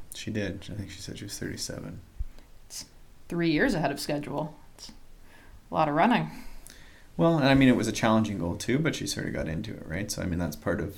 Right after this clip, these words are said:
Speaker 1: that goal setting process is something that you, you can do, but still a little, a little, uh, intimidating, but
Speaker 2: Mm-hmm.
Speaker 1: then also is doable, right? 'Cause
Speaker 2: Mm-hmm.
Speaker 1: if it's so big, you know, if it was something that she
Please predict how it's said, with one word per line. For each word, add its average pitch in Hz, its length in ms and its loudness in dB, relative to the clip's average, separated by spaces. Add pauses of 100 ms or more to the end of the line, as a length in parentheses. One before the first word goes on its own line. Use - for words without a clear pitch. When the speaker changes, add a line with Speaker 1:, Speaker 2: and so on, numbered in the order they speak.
(120)
Speaker 1:
that 92 200 -4
goal - 160 -4
setting 87 260 -4
process 101 500 -4
is 98 180 -8
something - 480 -4
that - 120 -6
you, 85 240 -4
you 98 140 -4
can 87 180 -2
do, 110 220 2
but 107 200 0
still 95 380 2
a - 20 2
little, 85 460 0 (560)
a - 60 -6
little, 110 420 2 (340)
uh, 104 720 -2
intimidating, 131 680 4
but 220 160 6
Speaker 2:
Mm-hmm. 202 120 6
Speaker 1:
then 170 140 2
also 80 520 0
is - 260 -2
doable, 73 440 -2
right? 82 200 2 (100)
'Cause - 200 2
Speaker 2:
Mm-hmm. - 140 -2
Speaker 1:
if - 120 -6
it's - 200 -4
so 95 220 0
big, 78 500 -2 (260)
you - 80 -6
know, 65 140 -6
if - 120 -10
it - 60 -4
was - 120 -4
something - 220 -4
that - 200 -10
she - 160 -6